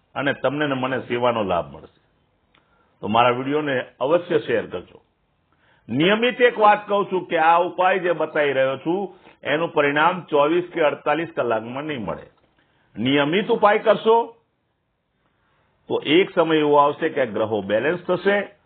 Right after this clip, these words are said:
અને એકવાર ગ્રહો બેલેન્સ થયા પછી તમારા જીવનમાંથી દુઃખ, પીડા, ચિંતા અને સંઘર્ષ દૂર થશે.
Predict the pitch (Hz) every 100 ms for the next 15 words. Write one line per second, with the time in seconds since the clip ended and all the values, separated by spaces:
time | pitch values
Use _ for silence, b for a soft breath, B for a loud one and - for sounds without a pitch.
0 | _ _ _ 113 139 147 139 117 120 131
1 | 135 127 139 127 131 123 113 117 127 -
2 | 127 143 139 113 117 117 110 110 101 127
3 | 143 - 123 120 117 110 117 117 117 110
4 | 107 101 117 123 156 170 101 90 87 -
5 | - _